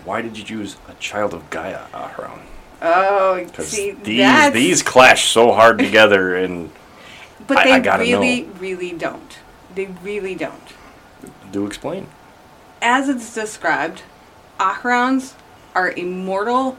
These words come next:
Speaker 2: vessel for a violated goddess's fury.
Speaker 1: Okay.
Speaker 2: That is right up the Children of Gaia's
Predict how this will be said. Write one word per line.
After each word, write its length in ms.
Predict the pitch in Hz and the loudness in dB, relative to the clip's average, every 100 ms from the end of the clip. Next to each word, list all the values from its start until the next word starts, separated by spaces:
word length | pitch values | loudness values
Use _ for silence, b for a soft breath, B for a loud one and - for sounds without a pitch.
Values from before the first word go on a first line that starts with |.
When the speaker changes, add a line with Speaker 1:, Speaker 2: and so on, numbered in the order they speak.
| - | -16
Speaker 2:
vessel 640 | - 170 170 165 151 160 - - - | -4 -4 -4 -8 -8 -8 -14 -20 -10
for 120 | 170 | -6
a 100 | 156 | -6
violated 840 | 151 151 147 151 165 170 180 180 | -8 -8 -6 -4 -6 -8 -10 -10
goddess's 540 | 165 147 151 151 143 147 | -6 -6 -6 -12 -14 -14
fury. 500 | - - 85 - - - - - - | -18 -16 -16 -16 -20 -20 -20 -20 -20
Speaker 1:
Okay. 260 | - 76 - - - - - - 170 | -20 -18 -18 -20 -20 -20 -20 -20 -10
Speaker 2:
That 480 | 180 202 214 202 - - - - - - - | -2 2 4 2 0 -18 -20 -20 -20 -16 -6
is 300 | 220 196 185 - - - | -6 -6 -12 -20 -20 -10
right 220 | 262 262 | -6 -4
up 160 | 240 240 | -4 -6
the 80 | |
Children 460 | 202 - 202 190 185 | -12 -6 -6 -6 -8
of 100 | 170 | -6
Gaia's 800 | 175 165 160 156 156 156 - - | -4 -2 -2 -2 -4 -8 -14 -18